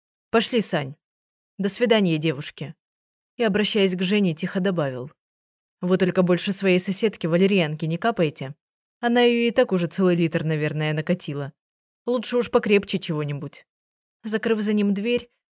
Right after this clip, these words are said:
Женя отвела плачущую Оксану в комнату, усадила на диван и начала чуть покачивать, обняв крепко за плечи.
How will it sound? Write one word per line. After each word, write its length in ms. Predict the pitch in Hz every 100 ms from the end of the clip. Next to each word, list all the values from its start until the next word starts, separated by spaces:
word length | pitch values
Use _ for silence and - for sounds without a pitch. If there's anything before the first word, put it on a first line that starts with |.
| -
Женя 340 | 196 226 220
отвела 300 | 208 208 202
плачущую 560 | 208 202 208 - 220 202
Оксану 380 | 196 226 208
в 80 | 226
комнату, 540 | - 170 143 143 165 165 _ _ -
усадила 460 | - 190 170 165
на 100 | 160
диван 440 | 156 165 190 220 233 _ _ _
и 80 | 233
начала 380 | 240 233 262 262
чуть 200 | 214 190
покачивать, 720 | 180 151 143 - 147 151 - _ _ _ -
обняв 340 | 175 190 185
крепко 320 | 190 165 - 185
за 100 | 185
плечи. 480 | 175 143 - 156